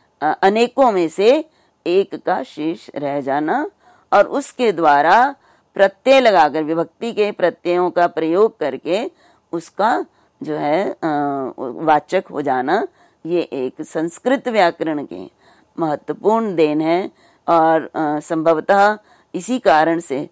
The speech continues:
संस्कृत को बहुत ही समृद्ध भाषा कहा जाता है, क्योंकि थोड़े से शब्दों में व्यापक से व्यापक बात को संस्कृत में कहा जाता है।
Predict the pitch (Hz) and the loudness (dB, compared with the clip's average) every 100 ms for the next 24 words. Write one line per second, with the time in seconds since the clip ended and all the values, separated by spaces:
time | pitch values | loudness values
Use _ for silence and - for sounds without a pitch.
0 | _ _ - 156 165 - 170 - 139 131 | _ _ -8 -6 -6 -6 -8 -8 -8 -6
1 | 143 135 156 160 156 - _ _ - 160 | -6 -4 -2 0 -2 -6 _ _ -8 -4
2 | 160 196 175 175 143 107 - 143 147 143 | 2 0 0 -4 -4 -4 -4 -6 -2 -2
3 | 123 120 113 - 143 196 - _ _ - | -2 -2 -6 -6 -4 -4 -8 _ _ -6
4 | 175 185 165 - 190 190 214 208 202 147 | -6 -6 -10 -6 -2 2 2 0 -4 -4
5 | 123 143 180 269 - _ _ - 151 165 | -4 -4 -4 -6 -10 _ _ -10 0 0
6 | 165 214 214 - 156 143 131 156 - - | 2 -2 -6 -6 -2 -2 -2 -6 -8 -6
7 | 143 131 - 180 311 _ _ _ - 160 | -4 -4 -6 -10 -10 _ _ _ -8 -6
8 | 156 - 165 - - - - 104 67 - | -6 -8 -10 -10 -12 -10 -12 -10 -12 -14
9 | _ - - | _ -20 -20